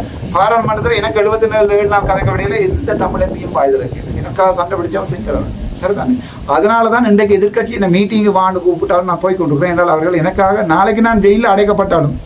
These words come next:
நீங்க நினைக்கிறீங்க எங்களுடைய தமிழ் பாராளுமன்ற உறுப்பினர்கள்லாம் சத்தியாகிரகம் இருப்பாரு, பயங்கர புழுவம். அப்பாடா, இவன்ட சீட் மிஞ்சிட்டண்டு. ஆனால் தெற்கில் இருக்கிற பாராளுமன்ற உறுப்பினர் ஒண்டா சாப்பிட்டு ஒரு நாள் தான் என்னோட கதைச்சிருப்பான்,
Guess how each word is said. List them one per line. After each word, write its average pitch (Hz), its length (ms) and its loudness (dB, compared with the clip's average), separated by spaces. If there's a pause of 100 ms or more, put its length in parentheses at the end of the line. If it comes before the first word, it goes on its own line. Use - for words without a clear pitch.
(180)
நீங்க 156 160 4
நினைக்கிறீங்க 196 260 4
எங்களுடைய 180 220 2
தமிழ் 160 200 2
பாராளுமன்ற 180 500 2
உறுப்பினர்கள்லாம் 175 480 2
சத்தியாகிரகம் 190 460 2
இருப்பாரு, 151 360 0 (760)
பயங்கர 226 440 2
புழுவம். 202 380 4 (380)
அப்பாடா, 196 600 2 (100)
இவன்ட 175 240 2
சீட் 185 300 0
மிஞ்சிட்டண்டு. 160 560 0
ஆனால் 156 420 2 (400)
தெற்கில் 190 340 2
இருக்கிற 202 240 4
பாராளுமன்ற 180 520 2
உறுப்பினர் 175 400 0
ஒண்டா 202 300 2
சாப்பிட்டு 190 600 2
ஒரு 190 120 2
நாள் 214 200 2
தான் 220 120 2
என்னோட 196 200 2
கதைச்சிருப்பான், 160 560 -2